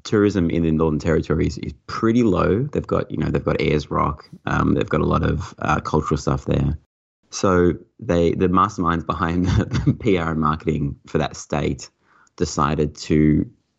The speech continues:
if this is, this is official, this is not some, like, you know, rogue P R person.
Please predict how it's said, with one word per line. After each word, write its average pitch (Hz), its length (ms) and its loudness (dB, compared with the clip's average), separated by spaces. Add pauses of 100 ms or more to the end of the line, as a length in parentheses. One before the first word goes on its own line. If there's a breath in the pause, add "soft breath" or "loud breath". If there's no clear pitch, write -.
(260)
if 92 160 -4
this 131 200 2
is, 95 140 2
this 113 120 2
is 87 100 2
official, 82 440 0
this 78 140 -2
is 78 120 0
not 80 180 0
some, 73 280 -2
like, 76 420 -6 (540 loud breath)
you 78 80 0
know, 73 200 0 (100)
rogue 73 480 0 (500)
P 82 160 0
R 78 140 2
person. 90 540 -2